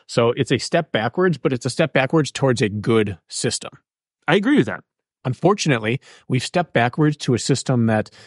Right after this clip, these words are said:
Speaker 1: is the system on paper that we had when you came into the sport, but
Speaker 2: Mm.
Speaker 1: there's less races now,
Speaker 2: Yeah.
Speaker 1: and it's more complicated to get in.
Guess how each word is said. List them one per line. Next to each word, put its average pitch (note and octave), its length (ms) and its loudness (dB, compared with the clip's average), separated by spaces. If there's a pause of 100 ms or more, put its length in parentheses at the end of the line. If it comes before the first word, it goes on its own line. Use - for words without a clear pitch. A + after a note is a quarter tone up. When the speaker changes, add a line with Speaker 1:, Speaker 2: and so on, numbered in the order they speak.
(200)
Speaker 1:
is C#3+ 280 2
the B2+ 100 0
system B2+ 680 0 (540)
on A2+ 220 -2
paper D3+ 580 -2 (340)
that A2+ 160 -2
we A#2 120 2
had G#2 440 0 (360)
when A#2+ 140 2
you G#2+ 100 2
came G#2+ 220 0
into A#2 120 4
the B2 80 0
sport, D#3+ 420 0
but - 120 -2
Speaker 2:
Mm. F#2+ 40 0
Speaker 1:
there's G#2+ 180 2
less G#2 240 0
races G#2 420 0
now, C3 260 2 (380)
Speaker 2:
Yeah. F#2+ 160 -4
Speaker 1:
and G2+ 120 0
it's - 140 -4
more G#2 160 2
complicated F#2 600 -4
to - 60 -10
get - 160 -8
in. - 180 -14